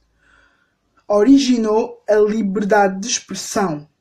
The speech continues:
a liberdade de pensamento, a liberdade de associação. Originou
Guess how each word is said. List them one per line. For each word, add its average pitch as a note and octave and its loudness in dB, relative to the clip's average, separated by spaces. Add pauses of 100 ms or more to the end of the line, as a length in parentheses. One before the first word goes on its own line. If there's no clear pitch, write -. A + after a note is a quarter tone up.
(580)
a F#3 -8
liberdade F#3 -2
de - -20
pensamento, F3+ -6 (140)
a E3+ -10
liberdade F3 -4
de E3+ -10
associação. E3 -10 (1300)
Originou A#3+ 0